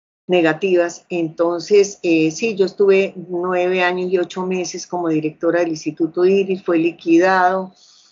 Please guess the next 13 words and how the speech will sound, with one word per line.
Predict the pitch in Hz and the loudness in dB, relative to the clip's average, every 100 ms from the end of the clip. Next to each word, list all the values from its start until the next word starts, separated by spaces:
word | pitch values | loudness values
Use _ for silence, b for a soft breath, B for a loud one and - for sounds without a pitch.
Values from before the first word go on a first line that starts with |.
| b - | b -4
eh, | 180 170 160 156 156 156 | 0 2 2 2 0 -2
fue | - 180 | -4 -4
muy | 185 | -4
dolorosa | 180 185 170 170 175 170 170 | -2 0 2 2 -2 -4 -6
la | |
experiencia, | 170 - 165 185 202 196 190 190 175 165 | -6 -4 -2 2 2 0 -4 -4 -4 -4
ya | 170 | -6
quedaron | 175 165 160 165 | -4 -4 -2 -2
los | 165 160 | -4 -4
chicos | 214 202 196 185 175 - _ _ _ - | -4 -4 -4 -6 -6 -12 _ _ _ -6
en | 165 156 156 | -2 0 0
manos | 156 160 151 170 170 | 0 0 0 -2 -4
de, | 170 151 139 139 | -2 -2 -4 -8